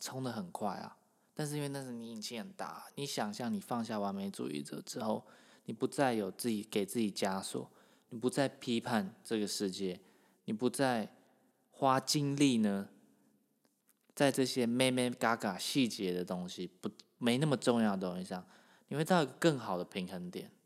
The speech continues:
就像那台超跑，放下了手刹车，那你想看它会能走得多远？它虽然已经是超跑，而且已经冲得很快，但今天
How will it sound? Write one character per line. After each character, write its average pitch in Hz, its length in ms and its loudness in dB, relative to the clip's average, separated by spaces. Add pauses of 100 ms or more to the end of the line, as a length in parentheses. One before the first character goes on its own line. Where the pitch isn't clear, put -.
(840)
就 139 160 0
像 131 160 0
那 131 100 0
台 101 100 0
超 101 240 -4
跑， 90 140 -4
放 143 260 2
下 113 200 0
了 95 100 -2
手 87 180 -4
刹 90 220 -6
车， 98 140 -8
那 110 160 -2
你 110 40 -2
想 - 220 -4
看 95 80 -4
它 104 160 -4
会 101 80 -2
能 90 180 -6
走 98 200 -6
得 95 80 -8
多 92 280 -2
远？ - 160 -6 (120)
它 - 100 -8
虽 147 180 0
然 127 80 2
已 101 60 2
经 104 140 -2
是 107 80 0
超 104 200 0
跑， - 120 -2
而 101 80 -6
且 104 160 2
已 - 20 2
经 104 160 -2
冲 107 220 2
得 107 60 0
很 - 120 -8
快， - 380 -4 (640)
但 127 120 -4
今 131 280 0
天 127 240 2